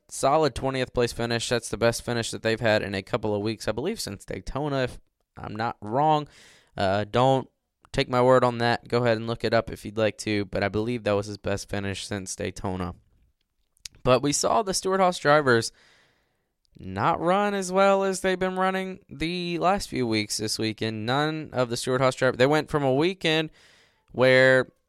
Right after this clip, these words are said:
all Stewart-Haas drivers finished in the top ten to a weekend where none of them finished in the top ten. Clint Boyer was the highest finishing Stewart-Haas driver in eleventh. Uh, if Kurt, if, excuse me, if,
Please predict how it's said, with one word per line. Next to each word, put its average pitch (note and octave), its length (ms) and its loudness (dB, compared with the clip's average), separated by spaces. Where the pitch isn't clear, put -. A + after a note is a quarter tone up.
all C3 400 10
Stewart-Haas D3 420 2
drivers D3 360 0
finished D#3 320 -4
in D3+ 80 -2
the D#3 60 -4
top - 240 2
ten D3+ 220 -4
to C#3+ 100 -2
a C3 60 2
weekend C3+ 360 -2
where C3+ 120 -2
none D#3 220 -4
of - 80 -20
them F#2+ 180 -8
finished F#2+ 320 -6
in F#2+ 60 -10
the F#2+ 80 -8
top - 240 -4
ten. G2+ 180 -8
Clint B2 240 -10
Boyer A#2+ 240 2
was G#2+ 160 -4
the G2 100 -4
highest A#2+ 300 -2
finishing A2 540 -10
Stewart-Haas A2+ 400 0
driver G#2+ 340 2
in G#2+ 140 -6
eleventh. G2+ 540 -2
Uh, G#2 240 2
if - 240 -4
Kurt, - 340 2
if, A2 200 -2
excuse C3+ 340 -6
me, G2 80 -4
if, - 140 -6